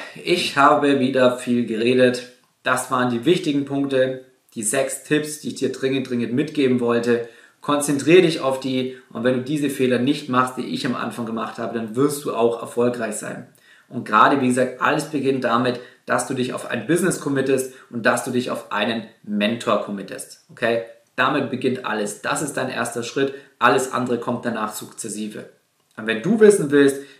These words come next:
wie funktioniert Print on Demand, wie kannst du dir deinen eigenen Online-Shop aufbauen, wie kannst du diesen Online-Shop mit deinen eigenen Produkten nach oben skalieren, wie kannst du eine große Brand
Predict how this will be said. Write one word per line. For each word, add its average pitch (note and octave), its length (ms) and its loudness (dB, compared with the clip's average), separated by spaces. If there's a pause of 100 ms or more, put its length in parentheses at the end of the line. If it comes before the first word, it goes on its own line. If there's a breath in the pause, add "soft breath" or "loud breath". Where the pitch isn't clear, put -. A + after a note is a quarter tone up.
wie E3+ 140 4
funktioniert E3 520 0
Print C3 180 -2
on B2+ 100 0
Demand, A#2+ 400 2 (200 loud breath)
wie C#3+ 120 -2
kannst D#3 280 -2
du D3 40 -2
dir C#3+ 120 2
deinen C3 320 0
eigenen D3 360 -2
Online-Shop C3 540 -4
aufbauen, C#3+ 640 6 (280 loud breath)
wie F#3 180 -4
kannst E3 240 -2
du C#3+ 40 -2
diesen C3+ 260 -4
Online-Shop C3 520 -4
mit B2 160 -4
deinen - 280 -4
eigenen C3+ 380 -2
Produkten C3 400 -2
nach - 220 -4
oben G3+ 260 4
skalieren, C#3 540 2 (260 loud breath)
wie C#3 100 -8
kannst D3+ 300 0
du C#3 60 -6
eine A#2+ 80 -4
große C3 360 2
Brand B2+ 400 -2